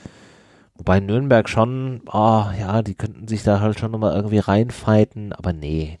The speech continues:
nee, nee, nee. Da spielt Hasebe wieder in der Innenverteidigung.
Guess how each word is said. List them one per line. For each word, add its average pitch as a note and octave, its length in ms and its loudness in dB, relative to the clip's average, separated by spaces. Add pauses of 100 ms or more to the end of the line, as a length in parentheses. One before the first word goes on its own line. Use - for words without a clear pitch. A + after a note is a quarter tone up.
nee, D#2+ 400 -8
nee, D#2+ 80 -8
nee. D#2 160 -10
Da D#2+ 140 -8
spielt G#2+ 280 -6
Hasebe G#2 400 0
wieder G2+ 360 4
in G2 80 -6
der F#2+ 120 4
Innenverteidigung. G#2+ 1160 0